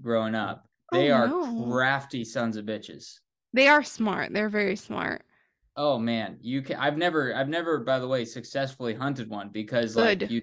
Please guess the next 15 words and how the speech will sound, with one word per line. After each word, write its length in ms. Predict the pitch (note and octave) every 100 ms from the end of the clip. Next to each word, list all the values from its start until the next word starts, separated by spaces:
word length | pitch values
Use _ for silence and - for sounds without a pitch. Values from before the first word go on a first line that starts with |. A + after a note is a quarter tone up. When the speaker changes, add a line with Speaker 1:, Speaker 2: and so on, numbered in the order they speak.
| -
Speaker 1:
see 380 | - - D3+ E3+
them 320 | B2 A2 G#2
and 160 | G#2+ A2+
they 140 | A2+
just 420 | G#2+ A#2 G#2+ -
get 160 | A#2 A2+
away. 300 | G#2 G#2 - _ _ _ _ _ _ _
Uh, 280 | A#2 A2+ -
Speaker 2:
So 260 | B3 B3 A#3
you 80 | A#3+
think 180 | B3 B3
they 160 | G#3+
have 220 | G#3+ A3 -
the 140 | G3+
advantage? 760 | G3+ G#3+ G3+ A3 B3 B3+ -